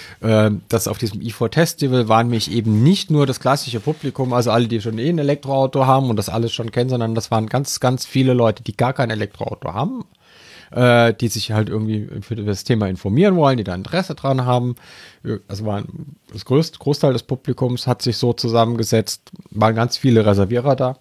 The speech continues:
Model drei Reservierer natürlich, die gesagt haben, ich nutze jetzt die Gelegenheit, um das Auto mal anzugucken, ne?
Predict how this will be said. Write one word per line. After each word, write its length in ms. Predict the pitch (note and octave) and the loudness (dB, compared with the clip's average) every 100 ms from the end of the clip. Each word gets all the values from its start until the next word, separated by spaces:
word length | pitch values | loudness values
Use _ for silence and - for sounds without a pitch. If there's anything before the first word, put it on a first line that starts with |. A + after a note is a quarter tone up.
| _ | _
Model 240 | C3 A2+ G2+ | -8 -6 -2
drei 200 | G#2+ A#2 | -2 0
Reservierer 440 | C#3 C3 C3 B2+ | 0 0 0 0
natürlich, 460 | A#2+ A#2+ - A#2+ - | 0 0 2 2 0
die 100 | A2 | -4
gesagt 320 | - A2 - | 0 0 2
haben, 180 | G#2 G2 | 0 0
ich 140 | F#2+ | -2
nutze 220 | A#2 - | -2 -2
jetzt 160 | G#2+ - | -4 -2
die 60 | A2 | -2
Gelegenheit, 360 | G#2+ G#2+ A2 | 0 0 -2
um 120 | - | -2
das 140 | G2 - | -6 -6
Auto 200 | G#2 G#2 | -6 -2
mal 160 | G#2 G2 | 0 0
anzugucken, 640 | G#2+ B2 C3 C#3 - D3 | -2 -4 -4 -4 0 2
ne? 180 | A#2 | 2